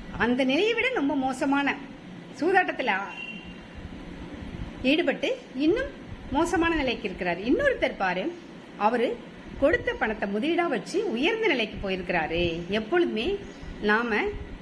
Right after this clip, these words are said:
நேரத்தையும் வீணாக்காம மேல மேல உழைச்சிட்டு இருந்தாதான்ப்பா நாம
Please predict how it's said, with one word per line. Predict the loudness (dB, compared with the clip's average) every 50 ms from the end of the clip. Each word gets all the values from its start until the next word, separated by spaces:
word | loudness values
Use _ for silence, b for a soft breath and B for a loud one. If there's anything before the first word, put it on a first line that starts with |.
| -14 -16 -16 -16 -14 -12 -8 -4
நேரத்தையும் | 0 2 4 4 4 2 0 0 0 -2 -2 -2 -4 -6 -10 -14 -16 -16 -18 -16 -16 -16 -16 -16 -16 -16 -16 -16 -16 -16 -16 -14 -14 -14 -12 -8 -2 2
வீணாக்காம | 4 4 6 4 4 2 0 -2 -2 0 0 -2 -2 -4 -6 -8 -6
மேல | -2 0 2 2 2 2 2 2
மேல | 0 2 2 2
உழைச்சிட்டு | 2 0 0 0 -2 -4 -4 -2
இருந்தாதான்ப்பா | 0 2 2 2 2 2 0 0 0 0 0 0 -2 -4 -8 -12 -12 -4 0
நாம | 2 2 2 2 2